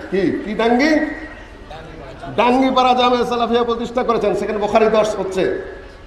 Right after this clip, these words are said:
এখানেও ইনশাআল্লাহ হবে। আলেম যদি না বের হয়, তাহলে শুধুমাত্র কেসা কাহিনী দিয়ে তো ইসলাম টিকানো যাবে না, প্রসঙ্গই উঠে না। আপনারা মনে করেন কয়েকজন ওয়াজ করে হুজুরে,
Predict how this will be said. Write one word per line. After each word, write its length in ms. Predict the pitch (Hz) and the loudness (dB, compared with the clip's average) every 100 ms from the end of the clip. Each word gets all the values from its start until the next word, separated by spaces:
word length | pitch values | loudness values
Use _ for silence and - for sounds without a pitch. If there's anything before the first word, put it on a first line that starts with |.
| - - - - | -20 -20 -20 -4
এখানেও 420 | 202 226 240 247 262 | 0 2 6 6 6
ইনশাআল্লাহ 480 | - 247 240 247 | 6 4 6 4
হবে। 280 | 247 247 254 - - - - - - | 4 4 4 2 -2 -6 -10 -14 -2
আলেম 420 | 135 156 170 240 | 4 4 6 4
যদি 260 | 226 208 196 | 4 4 4
না 180 | 190 180 | 6 4
বের 220 | 180 175 | 4 4
হয়, 420 | 175 175 170 160 - - - - - | 4 6 6 4 0 -4 -10 -12 -6
তাহলে 320 | 165 170 170 | 0 4 2
শুধুমাত্র 640 | - 196 175 175 170 165 160 | 2 0 2 2 0 -2 0
কেসা 400 | 175 170 - 165 | 0 -2 -2 -2
কাহিনী 500 | 160 170 170 170 170 | -2 -2 0 2 2
দিয়ে 280 | 165 165 165 | 4 4 4
তো 60 | 170 | 2
ইসলাম 500 | 165 165 160 160 165 | 0 0 0 0 0
টিকানো 360 | 160 160 156 156 | 0 -2 0 2
যাবে 500 | 165 170 208 269 359 - - - - - - 190 | 2 4 4 4 4 -2 -6 -10 -10 -10 -2 6
না, 200 | 311 320 | 8 8
প্রসঙ্গই 560 | - 330 392 392 392 403 | 6 6 6 8 6 6
উঠে 200 | 392 - | 4 4
না। 160 | - - - - - - - | 2 2 0 -6 -12 -4 4
আপনারা 420 | 220 - 330 330 | 6 6 6 6
মনে 200 | 311 311 | 6 4
করেন 280 | 311 311 311 | 4 2 4
কয়েকজন 520 | 311 311 302 311 302 | 6 6 4 4 6
ওয়াজ 240 | 320 302 - | 6 4 0
করে 140 | 311 294 | 2 4
হুজুরে, 460 | 269 285 294 262 | 6 6 6 6